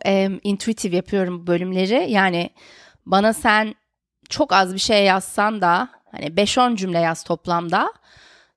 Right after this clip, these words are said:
ben yine sana servis verebilirim. Yani çok intuitif gidiyorum çünkü tamamıyla böyle şey, <laughs> empatim çok yüksek olduğu için, e, muhakkak bir şeyleri denk geliyor. E, o yüzden duygularını da çok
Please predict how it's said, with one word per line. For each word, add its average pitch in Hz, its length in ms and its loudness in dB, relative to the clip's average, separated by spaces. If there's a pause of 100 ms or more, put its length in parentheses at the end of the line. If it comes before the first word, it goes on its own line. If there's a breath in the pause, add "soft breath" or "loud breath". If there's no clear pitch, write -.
ben 214 440 0
yine 226 260 0
sana 214 460 0 (260)
servis 180 540 -2
verebilirim. 160 580 -4
Yani 160 380 0 (400)
çok - 320 -2
intuitif 208 560 -2
gidiyorum 160 380 -2
çünkü 165 220 -10
tamamıyla 190 880 0
böyle 180 440 2
şey, 170 340 0
<laughs> - 20 -20
empatim 233 540 2 (140)
çok 226 240 2
yüksek 220 320 -2
olduğu 208 300 2
için, 302 340 -2 (500 loud breath)
e, 175 260 0
muhakkak 214 600 0
bir 214 60 -2
şeyleri 208 400 -2
denk 226 220 0
geliyor. 220 440 0 (160)
E, 180 160 2
o 202 140 2
yüzden 262 360 0
duygularını 226 480 0
da 226 80 0
çok - 320 -6